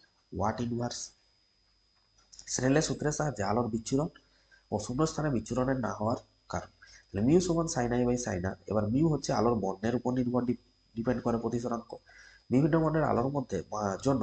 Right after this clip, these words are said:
মাধ্যমের প্রতিসরাঙ্ক বিভিন্ন হবে। তাই সাদা আলো প্রিজমে পড়লে বিভিন্ন বর্ণের আলো বিভিন্ন কোণে বেঁকে যায়,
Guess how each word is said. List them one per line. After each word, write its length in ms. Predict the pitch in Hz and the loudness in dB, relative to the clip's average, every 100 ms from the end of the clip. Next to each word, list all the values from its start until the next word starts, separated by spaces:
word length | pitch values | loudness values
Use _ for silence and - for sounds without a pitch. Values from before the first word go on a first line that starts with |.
| 95 | 0
মাধ্যমের 300 | 104 117 135 135 | 0 2 0 2
প্রতিসরাঙ্ক 420 | 104 107 123 123 131 | -2 0 -2 0 2
বিভিন্ন 240 | 127 131 131 131 | 2 0 -4 -6
হবে। 140 | 127 _ - - - - | -14 _ -20 -20 -20 0
তাই 100 | 135 | 2
সাদা 280 | - 110 135 | 2 4 6
আলো 100 | 127 101 | 6 4
প্রিজমে 280 | 117 123 135 | 2 2 2
পড়লে 180 | 135 107 90 | 2 0 0
বিভিন্ন 240 | 107 131 139 131 | -4 0 2 2
বর্ণের 240 | 131 131 123 | 2 2 0
আলো 120 | 107 - 113 | -2 -4 -2
বিভিন্ন 240 | 113 123 127 | -2 -2 -2
কোণে 140 | - 123 | -2 -6
বেঁকে 180 | 117 123 | -2 0
যায়, 120 | 117 | 0